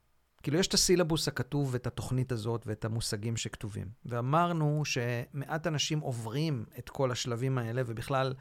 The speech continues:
אה, ההיסטוריה מתחילים ללמד אותה בשלבים מאוחרים יותר, אה, אז קשה לומר ולשים את ה-, את היד בדיוק על, אה, אה, אתה יודע, כמה אנשים למדו מה.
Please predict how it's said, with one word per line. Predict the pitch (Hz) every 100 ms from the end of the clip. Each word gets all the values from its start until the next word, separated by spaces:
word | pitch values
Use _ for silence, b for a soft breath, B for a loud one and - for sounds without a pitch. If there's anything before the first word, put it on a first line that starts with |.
| b b b b
אה, | 131 113 110 120
ההיסטוריה | - 113 113 - 117 - 131 - 156 151
מתחילים | 135 143 139
ללמד | 135 123 131
אותה | 139 123
בשלבים | 113 113 131 123
מאוחרים | 110 117 151 196
יותר, | - 127 135 b b b -
אה, | 117 113 110 110 - _ _ _ _ _ _ - -
אז | 135 - - _ _ -
קשה | 139 - 202
לומר | 226 196 160 165 170 151
ולשים | 131 120 170 165
את | 156
ה-, | 127 117
את | 120
היד | 113 123 143 120
בדיוק | 107 135 175 156 -
על, | 139 131 135 131 b b b -
אה, | 123 107 110 107 107 113 127 _ _ _ -
אה, | 107 104 113 117 120 - _ _
אתה | 117
יודע, | 127
כמה | 117 147 156 147
אנשים | 127 - 139 135
למדו | 117 113 117 117
מה. | 110